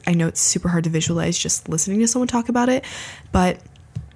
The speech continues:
I couldn't find a spot. And so what people do is there are, there's, like, a little bit of room, um, to, like, kinda just create a spot. So we have, like, rows of cars, right? And then we have next to, like, the rows in the car,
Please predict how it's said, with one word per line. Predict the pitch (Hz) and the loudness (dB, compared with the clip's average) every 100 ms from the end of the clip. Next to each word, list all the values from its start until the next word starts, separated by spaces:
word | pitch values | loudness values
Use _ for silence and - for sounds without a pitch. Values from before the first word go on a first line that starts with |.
| - - - - | -18 -14 -4 2
I | 254 | 4
couldn't | 330 302 | 4 4
find | 240 208 | 4 4
a | |
spot. | 185 - - - | 2 2 0 0
And | - 190 | 2 2
so | 185 196 185 | 4 4 4
what | 185 202 190 | 2 2 2
people | - 226 277 | 2 4 4
do | 269 175 170 185 | 4 4 6 4
is | 233 196 185 180 - - - - - | 4 4 4 4 2 -4 -14 -12 -2
there | 190 185 - | 2 4 4
are, | 185 180 180 - - - - - | 4 4 4 0 -6 -20 -12 0
there's, | 202 196 | 2 4
like, | 269 262 | 4 4
a | |
little | 262 269 285 | 4 4 4
bit | 311 | 2
of | 294 | 4
room, | 294 294 294 285 285 - | 4 6 6 6 4 4
um, | 226 220 208 202 190 - - - - | 2 4 2 2 -2 -6 -16 -10 -2
to, | - | 2
like, | 220 208 | 2 2
kinda | - - 196 | 0 2 2
just | 196 - | 2 0
create | - - 202 185 156 165 | 0 0 4 4 4 4
a | 202 | 2
spot. | - 226 233 - | 2 2 2 2
So | 220 | 2
we | 196 | 2
have, | 196 220 214 | 2 0 2
like, | 196 | 0
rows | 170 165 160 156 | 2 2 4 0
of | - | -2
cars, | 190 - - - | -2 -2 -2 -2
right? | 92 95 - - - - | 0 -2 -4 -12 -10 -4
And | 214 190 | 2 4
then | 185 175 180 - | 4 4 2 0
we | 196 | 0
have | 185 - 175 165 165 - - - | 0 0 2 2 0 -6 -18 -8
next | 202 208 254 - | 0 2 2 2
to, | 220 | 2
like, | 185 | 2
the | 170 | 2
rows | 165 160 - | 2 0 -2
in | - | -4
the | |
car, | - - 190 | -6 -4 -4